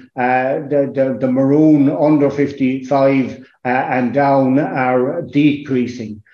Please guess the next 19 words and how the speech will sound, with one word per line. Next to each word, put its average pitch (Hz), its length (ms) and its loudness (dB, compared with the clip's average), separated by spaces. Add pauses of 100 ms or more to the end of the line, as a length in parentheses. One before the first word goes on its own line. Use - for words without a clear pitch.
(140)
So, 135 360 0
so 139 360 2
age 156 440 2
is 139 280 -2
a 131 80 0
definite 131 540 -2
factor 123 640 -4
in, 123 420 -4 (140)
in, 120 280 0
in 117 300 -4
farm 123 480 -2
safety, 120 720 -6 (220)
uh, 120 40 -4
uh, 120 1400 -4 (180)
uh, 175 460 -10
fatal 143 380 0
accidents 123 580 -6
in 123 200 -4
Ireland. 110 520 -6